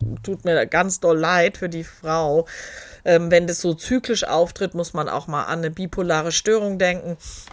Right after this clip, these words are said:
Also ich denke, da würde ich tatsächlich mit den Stimmungsschwankungen einen,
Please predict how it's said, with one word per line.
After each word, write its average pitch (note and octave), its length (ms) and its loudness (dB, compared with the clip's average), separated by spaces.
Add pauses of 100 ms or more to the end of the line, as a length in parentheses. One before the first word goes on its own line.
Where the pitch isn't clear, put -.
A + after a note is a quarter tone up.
Also F#3+ 180 4
ich G3+ 160 -2
denke, G#3+ 300 0
da G3+ 340 2
würde A3+ 280 2
ich - 260 -4
tatsächlich G3+ 640 -4
mit G3+ 140 -4
den F#3 120 -4
Stimmungsschwankungen F3+ 1000 -2 (520)
einen, F3 560 2